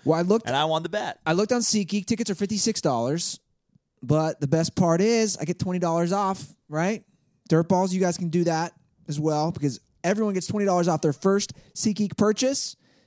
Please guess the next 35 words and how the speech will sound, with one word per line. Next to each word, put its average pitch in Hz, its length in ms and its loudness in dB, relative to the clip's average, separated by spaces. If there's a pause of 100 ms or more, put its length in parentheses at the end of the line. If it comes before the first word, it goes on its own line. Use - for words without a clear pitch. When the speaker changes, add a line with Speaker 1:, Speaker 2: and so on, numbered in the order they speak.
Speaker 1:
If 131 80 -4
anybody 330 240 0
wants 359 180 0
to 294 60 -2
meet 294 200 -6
me 254 80 -4
at 220 40 -2
Insane 214 220 -2
Clown 220 240 -2
Posse 208 360 -2
concert, 127 460 -4 (1400)
go 185 180 4
on 240 80 2
SeatGeek, 202 600 -4 (120)
meet 175 140 0
me 202 100 2
in 190 60 2
Anaheim. 160 600 0 (2500)
Download 220 320 2
the 214 40 -2
SeatGeek 185 300 -2
app 165 140 0
and 165 100 -2
enter 175 260 0
promo 180 400 2
code 156 300 2 (100)
dirty 196 360 2
today. 185 460 0 (160)
That's - 180 -6
promo 180 420 2
code 156 340 2
dirty 196 460 2 (200)
for 143 100 -4
twenty 180 240 0
dollars 160 400 2